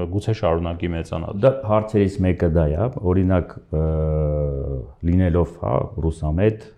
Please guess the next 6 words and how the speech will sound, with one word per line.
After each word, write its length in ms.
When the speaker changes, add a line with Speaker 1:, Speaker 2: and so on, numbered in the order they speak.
Speaker 1:
Մհմ։ 180
Speaker 2:
ը, 140
ուղնուցուցով, 840
ես, 320
ը, 180
չէի 400